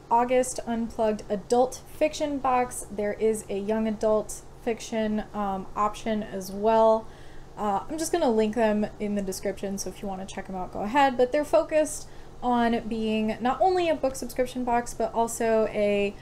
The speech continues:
self-care box, so there's always some really nice goodies that come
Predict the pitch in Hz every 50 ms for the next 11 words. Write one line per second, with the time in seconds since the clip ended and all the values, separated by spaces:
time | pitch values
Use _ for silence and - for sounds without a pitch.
0 | - - - - - - 185 196 190 - - - 285 262 247 247 233 226 226 220
1 | 220 - - - 208 196 196 202 202 - - 214 208 208 208 202 202 - - 214
2 | 208 202 202 196 196 196 196 196 - - - 214 208 208 196 - - 190 - -
3 | - 208 190